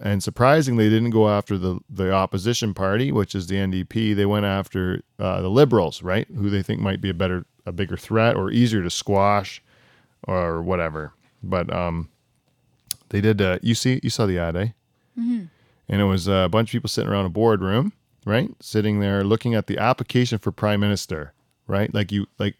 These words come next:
Speaker 1: in this world that they created, they, the, if you wanna be prime minister of the country, you submit a resume and a, and a group of people get to just look at your picture and, uh, judge you based on your resume and then, uh,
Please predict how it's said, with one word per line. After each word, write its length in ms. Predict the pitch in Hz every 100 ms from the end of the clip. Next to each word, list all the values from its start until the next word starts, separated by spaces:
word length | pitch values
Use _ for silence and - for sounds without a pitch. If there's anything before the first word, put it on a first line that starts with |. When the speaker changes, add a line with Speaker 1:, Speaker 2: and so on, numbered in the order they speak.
| 104
Speaker 1:
in 180 | 113 117
this 200 | 131 -
world 420 | 117 110 101 123
that 100 | 107
they 120 | 101
created, 580 | - 110 107 95 113 135 _ _ _ _ _ -
they, 180 | 98 101 - -
the, 160 | 104
if 120 | - 95
you 60 |
wanna 120 | 117 107
be 80 |
prime 280 | 101 110 104
minister 240 | 104 101 98
of 40 |
the 60 | 95
country, 560 | - 107 90 92 104 - _ _ -
you 100 | 98
submit 320 | - 101 104
a 40 | 92
resume 760 | 98 107 101 95 85 85 87 -
and 100 | 90
a, 100 | 85 _
and 140 | - 90
a 60 |
group 340 | 87 95 123 -
of 100 | 95
people 560 | 104 101 - 90 101 - _ _ _ -
get 140 | 107
to 80 | 98
just 220 | 95 95
look 200 | 98 110
at 80 | 113
your 100 | 104
picture 640 | - 127 120 - 101 127 _ _
and, 300 | - 101 98
uh, 160 | 95 90
judge 400 | 82 107 117 110
you 220 | 104 104
based 240 | 101 98 -
on 80 | 92
your 120 | 90
resume 600 | 98 95 98 90 92 87 _ _ _ _
and 180 | - 90
then, 280 | 90 87 87
uh, 420 | 85 82 80 78